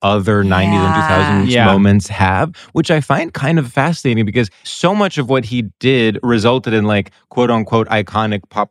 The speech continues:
Speaker 1: culture moments that, like, a BuzzFeed would pick up or something.
Speaker 2: Yes.
Speaker 1: But you simply don't, you don't see him on, like, nostalgia Instagrams. You don't see, like, people don't talk about, like, one iconic performance of his as, like,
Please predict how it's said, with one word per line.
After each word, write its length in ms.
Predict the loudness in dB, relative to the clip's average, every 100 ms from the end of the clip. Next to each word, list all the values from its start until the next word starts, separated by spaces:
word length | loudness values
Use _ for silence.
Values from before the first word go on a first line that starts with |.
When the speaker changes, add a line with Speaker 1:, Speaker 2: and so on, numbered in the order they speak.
| -4
Speaker 1:
culture 540 | -4 -4 -4 -2 -2
moments 480 | 0 0 0 -4 -4
that, 160 | -4 -2
like, 160 | -2
a 60 | -2
BuzzFeed 600 | 0 -2 -2 -4 -4 -2
would 220 | -4 -6
pick 180 | -8 -6
up 160 | -4
or 60 | -4
something. 160 | 0 2
Speaker 2:
Yes. 680 | 2 0 -2 -6 -16 -20 -4
Speaker 1:
But 180 | -2 0
you 200 | 0 -2
simply 460 | -2 -2 0 -2
don't, 320 | 0 0 0
you 140 | 0 0
don't 200 | 2 0
see 260 | -2 -2 0
him 340 | -2 -2 -2
on, 240 | -2 -2 -2
like, 320 | 0 -2 -6 -18 _ _ _ _ _
nostalgia 480 | -8 -6 -4 -2 -2
Instagrams. 880 | 0 -2 -2 -4 0 0 2 0 0
You 100 | 0
don't 240 | 0 0 -4
see, 360 | -2 0 2
like, 420 | 2 2 0 -6 -20 -6
people 320 | -4 0 0
don't 220 | 0 0
talk 240 | -2 -4
about, 180 | -2 -2
like, 160 | 0 -2
one 340 | -2 0 0
iconic 500 | 0 -2 -4 -4 -4
performance 500 | -6 -6 -2 0 0
of 120 | -2 -2
his 260 | 0 0
as, 180 | 0 0
like, 320 | 0 0 -2